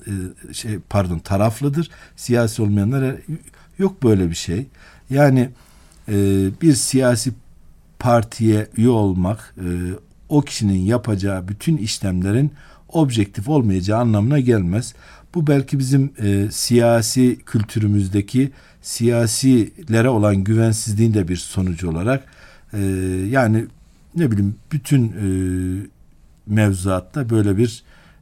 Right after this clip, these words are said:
e, kurgu benimsenmiş ama ben bunun gerçekçi olmadığını ki hani bizde de öyle olsun, e, diye söylemiyorum fakat, e, mesela Almanya'da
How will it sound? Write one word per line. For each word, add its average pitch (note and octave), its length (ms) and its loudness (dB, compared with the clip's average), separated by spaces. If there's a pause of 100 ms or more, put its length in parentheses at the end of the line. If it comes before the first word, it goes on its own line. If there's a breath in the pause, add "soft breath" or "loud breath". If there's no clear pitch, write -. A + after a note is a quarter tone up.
e, G#2+ 60 -6 (500)
kurgu B2 460 2
benimsenmiş G2 840 -4
ama G#2 300 2 (360 soft breath)
ben C3 160 0
bunun G#2+ 180 2
gerçekçi A2+ 560 -2
olmadığını G#2+ 800 0 (380 soft breath)
ki B2+ 320 2 (340 soft breath)
hani A2+ 320 0 (280)
bizde B2+ 280 4
de C#3 40 6
öyle B2 180 8
olsun, B2+ 520 0 (160)
e, A2 60 -6 (640)
diye B2 180 6
söylemiyorum B2 680 4
fakat, C#3 340 -2 (680 soft breath)
e, - 40 -10
mesela G2 500 -2
Almanya'da B2+ 640 2